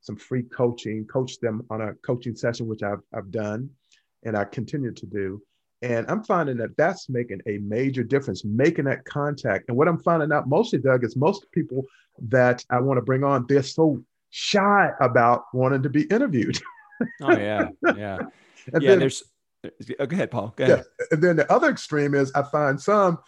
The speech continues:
Speaker 1: that I said, "Okay, we're gonna go through this episode.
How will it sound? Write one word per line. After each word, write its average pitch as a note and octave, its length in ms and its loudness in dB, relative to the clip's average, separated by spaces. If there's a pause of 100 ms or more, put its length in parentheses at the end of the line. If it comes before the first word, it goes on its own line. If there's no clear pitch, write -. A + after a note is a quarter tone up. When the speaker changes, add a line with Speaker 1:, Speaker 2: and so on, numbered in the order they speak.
(280)
Speaker 1:
that D3+ 140 0
I D3+ 80 6
said, C#3+ 260 -2
"Okay, A3+ 300 2
we're F#3+ 140 0
gonna C3 300 0
go F3 200 2
through F#3 220 -4
this D#3+ 260 -6
episode. A#2+ 640 -8